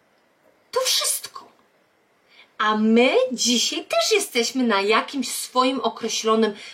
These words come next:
poziomie świadomości. I w momencie, kiedy one będą dorastały, w momencie, kiedy będą się uczyły, wykorzystywały tą wiedzę, oczywiście ich poziom świadomości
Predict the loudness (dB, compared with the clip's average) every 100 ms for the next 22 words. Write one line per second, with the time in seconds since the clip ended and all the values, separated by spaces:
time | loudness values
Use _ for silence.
0 | _ -2 0 0 -4 -4 -6 -6 -10 -8
1 | -10 -10 -16 -16 -16 -18 -20 _ _ _
2 | _ _ _ _ 0 2 2 0 -12 _
3 | _ _ _ _ _ -14 -8 0 2 2
4 | -2 -4 -2 0 -2 -2 -4 -4 -6 -4
5 | -4 -6 -12 -14 -8 -6 -4 -6 -4 2
6 | 4 4 0 -2 0 2 0 -4 -4 0
7 | 0 -2 -4 -20 _ _ _ _ _ -10
8 | -4 -2 0 0 2 0 0 -4 -2 -2
9 | 2 2 2 0 -2 -2 -6 0 2 4
10 | 4 2 -4 -2 -4 -4 -2 -2 -2 -16
11 | -6 -6 -4 -4 -2 -4 -6 -8 -4 -4
12 | -4 0 0 2 -2 -2 -4 -4 -4 -2
13 | -2 -2 -4 -4